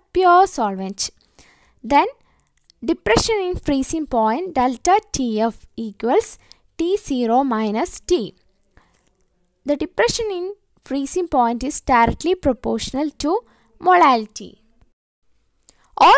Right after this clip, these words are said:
we can write it as delta T F equal K F into M. M is the molality.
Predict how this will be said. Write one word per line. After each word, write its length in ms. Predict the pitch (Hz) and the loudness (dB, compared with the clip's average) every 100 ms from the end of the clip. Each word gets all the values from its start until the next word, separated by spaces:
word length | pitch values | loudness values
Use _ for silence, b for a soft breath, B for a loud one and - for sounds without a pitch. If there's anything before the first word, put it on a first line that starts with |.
| 539 | 4
we 140 | 330 | -4
can 260 | - 247 240 | -8 -8 -4
write 320 | 240 349 370 | -2 -2 -4
it 160 | 262 233 | -6 0
as 260 | 269 285 | 0 -2
delta 480 | - 277 294 - 440 494 | -4 -2 -2 0 -2 -2
T 240 | 311 240 | -6 -4
F 160 | 226 - | -6 -6
equal 380 | 247 - 285 466 466 | -8 -4 -2 -2 -2
K 260 | 330 254 240 | -4 -4 -4
F 140 | 233 - - | -6 -8 -16
into 340 | 240 220 311 - - | -14 -10 -10 -8 -8
M. 240 | 254 185 _ _ _ _ - | -8 -8 _ _ _ _ -10
M 320 | 330 440 453 | -6 -4 -4
is 200 | 269 - | -8 -8
the 200 | - 311 - _ _ | -2 -2 -4 _ _
molality. 800 | 427 415 381 285 233 - - - | -2 2 4 2 0 -8 -12 -14